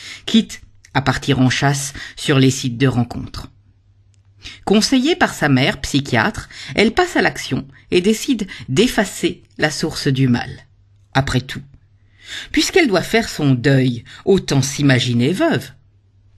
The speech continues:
Jusqu'au jour où Yann disparaît pour de bon. Née dans les années soixante-dix, Emmanuelle Urien vit à Toulouse. Elle a publié de nombreux recueils de nouvelles et romans,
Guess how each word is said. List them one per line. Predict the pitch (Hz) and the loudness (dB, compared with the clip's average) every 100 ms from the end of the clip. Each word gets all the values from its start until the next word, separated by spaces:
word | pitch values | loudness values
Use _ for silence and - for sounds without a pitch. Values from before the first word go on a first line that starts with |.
| - | -8
Jusqu'au | 147 269 320 - 311 | 2 2 2 0 2
jour | 247 370 415 - | 4 2 2 0
où | 196 190 | 0 0
Yann | 151 156 180 220 285 - - _ _ - | 0 2 4 4 2 0 -20 _ _ -8
disparaît | 131 170 - 139 147 180 | -2 -2 2 2 2 -4
pour | 156 131 | -4 -2
de | 123 | -4
bon. | - - _ _ _ _ _ _ _ _ _ _ _ _ _ _ _ _ _ _ - - - 160 | -4 -16 _ _ _ _ _ _ _ _ _ _ _ _ _ _ _ _ _ _ -20 -18 -6 2
Née | 202 285 | 4 4
dans | 247 | 2
les | 202 170 | 2 0
années | 170 165 | 0 -2
soixante-dix, | 139 120 - 131 135 175 220 - - - - - | -4 -6 -2 0 0 0 -6 -12 -18 -20 -14 0
Emmanuelle | 208 247 277 254 202 | 4 4 6 4 4
Urien | 160 147 131 170 226 | 0 -2 0 0 2
vit | 175 160 | 0 0
à | 139 | -2
Toulouse. | - 123 117 - - - - - | 0 -4 -4 -10 -16 -18 -20 -10
Elle | - 127 | 0 2
a | 123 | 2
publié | 143 135 139 143 160 143 - - | 0 0 2 4 2 0 -6 2
de | |
nombreux | 139 131 214 226 226 | 4 6 4 2 2
recueils | 185 143 143 135 175 226 | 2 0 0 2 2 0
de | 147 | 2
nouvelles | 135 131 120 127 175 - | 4 4 0 -2 -2 0
et | 131 | 0
romans, | 117 120 117 127 | 0 0 0 0